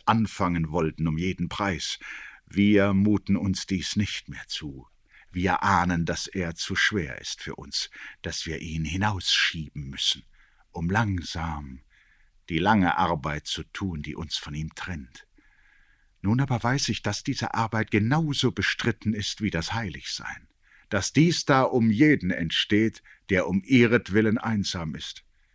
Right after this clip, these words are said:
wie es sich bildete um die Einsamen Gottes in ihren Höhlen und leeren Herbergen einst.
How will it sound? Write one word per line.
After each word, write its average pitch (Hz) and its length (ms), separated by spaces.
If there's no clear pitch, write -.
wie 90 180
es 110 120
sich - 260
bildete 127 540
um 113 180
die 110 160
Einsamen 113 720
Gottes - 520
in 87 140
ihren 87 340
Höhlen 82 480
und 67 160
leeren 80 420
Herbergen 71 760
einst. - 720